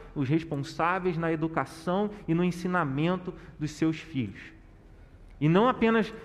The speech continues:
no, no sentido geral, mas principalmente no que diz respeito ao espiritual, no caminho do Senhor, porque para ensinar os filhos tem que ser andando com eles no mesmo caminho. Tem que ser, e é isso que Deuteronômio nos ensina, a sentar, ao,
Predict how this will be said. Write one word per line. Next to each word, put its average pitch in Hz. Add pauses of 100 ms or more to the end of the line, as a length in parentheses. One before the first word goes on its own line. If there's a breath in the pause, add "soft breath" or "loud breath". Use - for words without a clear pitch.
no, 185
no 180
sentido 180
geral, 165
mas 156
principalmente 185
no 180
que 175
diz 156
respeito 160
ao 160
espiritual, 156 (160 loud breath)
no 143
caminho 147
do 147
Senhor, 143
porque 139
para 151
ensinar 151
os 151
filhos 147 (300 loud breath)
tem 139
que 143
ser 139 (160 loud breath)
andando 151
com 160
eles 131
no 135
mesmo 117
caminho. 110 (680 loud breath)
Tem 165
que 160
ser, 156
e 127
é 127
isso 143
que -
Deuteronômio 135
nos 120
ensina, 120 (220 loud breath)
a 135
sentar, 135
ao, 156